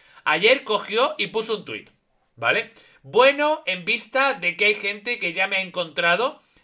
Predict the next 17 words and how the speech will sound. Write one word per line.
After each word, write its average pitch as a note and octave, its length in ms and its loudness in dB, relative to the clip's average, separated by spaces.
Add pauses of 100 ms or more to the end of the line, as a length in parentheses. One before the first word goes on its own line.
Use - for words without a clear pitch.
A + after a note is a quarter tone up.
y F#3 120 -4
otra B3 320 4
que F3+ 60 0
está G#3+ 180 -2
siguiendo A3 380 -4
en F#3 100 -6
masa G3+ 400 0
cuentas A3 500 -2
fake G3 440 -2
mías, G3 460 -2 (520)
os G3+ 160 2
paso B3+ 320 4
mi C#4 200 -4 (140)
verdadero D#4+ 720 10
canal G3 400 2
de F#3 100 -2
Twitch. E3+ 380 -6